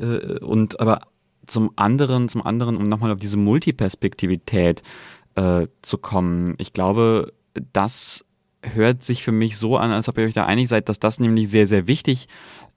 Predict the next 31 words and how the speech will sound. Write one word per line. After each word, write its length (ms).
ist, 380
um, 420
ja, 140
um 260
Menschen 380
zu 120
erreichen, 440
um 240
darzustellen, 680
dass 200
es 220
ja 120
verschiedene, 540
verschiedene 400
Perspektiven 640
gab, 320
verschiedene, 680
verschiedene 480
Sichtweisen, 720
verschiedene 360
Menschen, 380
die 80
verschieden, 720
über 220
verschiedene 420
Dinge 300
gesprochen 680
und 160
geredet 320
haben. 180
Also, 200